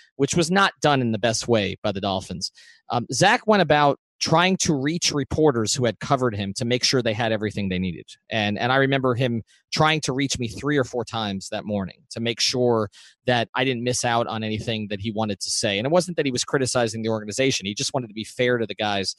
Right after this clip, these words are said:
who had been around. So, uh, to me, for the first few years of his career, Dave, Zach was more the face of the franchise than Jason was. And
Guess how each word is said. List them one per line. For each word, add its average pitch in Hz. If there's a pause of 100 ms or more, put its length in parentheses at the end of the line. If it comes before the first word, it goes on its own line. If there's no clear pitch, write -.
(360)
who 139
had 113
been 117
around. 101
So, 143 (320)
uh, 139 (240)
to 156
me, 196 (300)
for 165
the 143
first -
few 208
years 180
of 147
his 156
career, 160 (160)
Dave, 120 (540)
Zach 156
was 226
more 170
the 139
face 139
of 135
the 127
franchise 127
than 117
Jason 156
was. 92
And 117